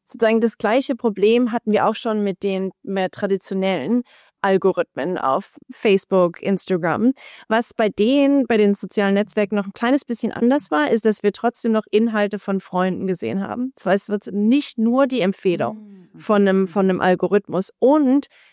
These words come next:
Speaker 1: es war in erster Linie eine Empfehlung. Heißt, was hinter vielen, oder zumindest die Idee hinter diesen Large Language Models ist, dass ein Algorithmus nicht nur empfiehlt,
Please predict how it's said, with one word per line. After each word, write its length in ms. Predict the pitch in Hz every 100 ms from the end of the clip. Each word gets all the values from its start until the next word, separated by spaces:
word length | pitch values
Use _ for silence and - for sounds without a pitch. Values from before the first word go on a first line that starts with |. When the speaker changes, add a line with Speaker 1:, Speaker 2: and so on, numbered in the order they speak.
| _
Speaker 1:
es 200 | 208 202
war 80 | 214
in 80 | 208
erster 380 | 208 240 - 254
Linie 280 | 226 220 214
eine 120 | 202
Empfehlung. 720 | 147 175 - 185 170 147 240 254 _ _ _ _ _ _ _
Heißt, 220 | 214 208
was 200 | 214 214 - -
hinter 300 | 226 208 208
vielen, 560 | - 226 254 262 262 - 208
oder 200 | 196 -
zumindest 460 | 214 240 269 -
die 80 | -
Idee 600 | 196 190 214 220 185 240 240
hinter 320 | 233 208 202
diesen 580 | 190 196 190 185 185 180 -
Large 260 | 180 180 -
Language 420 | 185 208 220 202
Models 340 | 185 120 208 202
ist, 260 | 208 240 - - _
dass 340 | 208 202 - -
ein 180 | 220 208
Algorithmus 640 | - 208 196 226 - 247 -
nicht 180 | 220 220
nur 140 | 196
empfiehlt, 760 | 180 - - 214 185 240 294